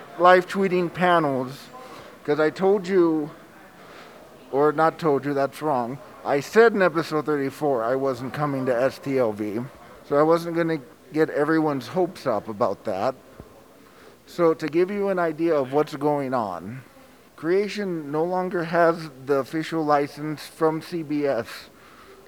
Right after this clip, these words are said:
to do Star Trek conventions. That now belongs to ReedPop. Hence, this is called the fifty-five-year mission. So next year, when this is at, at Bally's, because they're remodeling the Rio,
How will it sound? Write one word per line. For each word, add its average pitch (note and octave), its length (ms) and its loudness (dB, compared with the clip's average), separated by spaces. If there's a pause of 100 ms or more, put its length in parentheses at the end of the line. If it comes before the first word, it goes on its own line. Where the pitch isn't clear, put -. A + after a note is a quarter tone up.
(200)
to E3 80 2
do E3+ 180 2
Star D#3 260 2
Trek C#3 300 -2
conventions. A2 880 -6 (1120)
That D#3+ 220 4
now F3 180 4
belongs D#3 480 -2
to D3 100 -4
ReedPop. A2+ 560 -4 (520)
Hence, F3+ 280 4
this D#3+ 180 0
is D3+ 140 -6
called D#3 240 2
the C3+ 60 -4
fifty-five-year D3+ 1200 2 (240)
mission. C3 540 -4
So C3 120 -6
next D3 380 -4
year, C3 420 0
when C3 220 -2
this C#3 220 -4
is C#3 120 -6
at, A#2+ 220 -6
at C3+ 180 2
Bally's, C3+ 540 4
because B2+ 300 -2
they're B2+ 100 0
remodeling C#3 800 2
the B2 80 0
Rio, A#2 580 -2